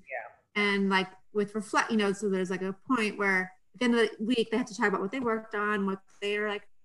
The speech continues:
Speaker 2: frustrated by, what they learned, like, what their next thing is, what they're curious about.
Speaker 1: Yep.
Speaker 2: And then on that Monday, we talk about it. And it's so interesting because it really, like, highlights for me also the arc of, like, learning a new skill a little bit.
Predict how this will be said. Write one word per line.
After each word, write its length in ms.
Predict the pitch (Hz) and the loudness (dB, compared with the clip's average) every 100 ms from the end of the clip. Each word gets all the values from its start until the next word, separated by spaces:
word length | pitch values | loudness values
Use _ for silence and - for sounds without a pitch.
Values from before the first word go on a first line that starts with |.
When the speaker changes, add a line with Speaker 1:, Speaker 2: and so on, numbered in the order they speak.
| - | -2
Speaker 2:
frustrated 460 | 233 - 220 214 208 | 0 2 4 4 4
by, 300 | 202 202 202 | 4 6 4
what 160 | 196 | 2
they 120 | 208 220 | 0 2
learned, 640 | 208 202 202 208 208 202 | 2 2 0 0 0 -2
like, 120 | 190 196 | -4 -6
what 100 | 202 | -6
their 120 | 220 | -4
next 320 | 208 202 - - | -4 -6 -6 -6
thing 160 | 208 | -4
is, 140 | 208 208 | -4 -4
what 100 | 208 | -6
they're 160 | 220 - | -8 -4
curious 400 | 220 202 196 196 | 0 2 2 -4
about. 460 | 208 190 190 185 185 - - - | -6 -2 0 -2 -6 -12 -20 -20
Speaker 1:
Yep. 140 | - - - | -20 -12 -6
Speaker 2:
And 160 | 214 | 0
then 100 | 220 | 2
on 120 | 220 214 | 4 4
that 160 | 190 | 4
Monday, 320 | 220 233 214 | 6 4 4
we 140 | 196 196 | 2 2
talk 320 | 240 208 202 | 4 2 2
about 360 | 190 185 185 185 | -2 0 0 -2
it. 200 | 185 - 208 | -4 -6 -2
And 240 | 202 202 | -2 -2
it's 180 | 214 - | -4 -4
so 220 | 285 294 | -2 0
interesting 720 | 247 233 277 - 202 190 190 | -2 -4 -6 -4 -4 -2 -4
because 600 | 190 196 226 190 185 185 - | -6 -4 -2 0 0 -4 -4
it 80 | 202 | 0
really, 300 | 214 202 208 | 2 2 2
like, 240 | 202 190 - - - - - - - - - | 2 -2 -6 -20 -20 -20 -20 -20 -20 -20 -20
highlights 520 | - 214 214 208 202 | -2 0 2 0 -2
for 100 | 233 | -4
me 280 | 208 202 196 | -2 -2 0
also 380 | 190 196 208 185 - _ - - - 190 | 0 0 -4 -6 -12 _ -20 -20 -18 -8
the 140 | - | -4
arc 320 | 208 202 220 226 | 2 2 2 0
of, 80 | 202 | -2
like, 160 | 190 | -2
learning 520 | 185 190 185 202 226 208 | 0 0 0 -2 -2 0
a 40 | |
new 180 | 202 196 | 0 0
skill 360 | 202 - 196 226 | -4 -4 -2 0
a 160 | 285 285 | -2 -2
little 240 | 285 294 | -4 -4
bit. 280 | 294 311 | -4 -6